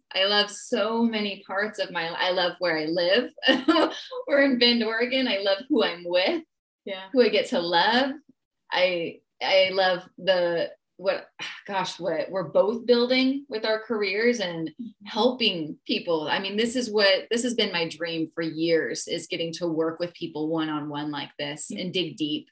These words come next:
Speaker 1: and move into the spaces that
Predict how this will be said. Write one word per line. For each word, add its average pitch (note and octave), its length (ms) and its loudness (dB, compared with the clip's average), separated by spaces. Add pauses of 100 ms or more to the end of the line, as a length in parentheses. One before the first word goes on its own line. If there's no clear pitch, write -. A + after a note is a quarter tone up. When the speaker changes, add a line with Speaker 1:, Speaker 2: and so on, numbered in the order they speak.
(440)
Speaker 1:
and F3 360 -2 (280)
move G3 320 -2
into G3+ 160 0
the F3+ 120 0
spaces F3 580 -2
that D3 280 -2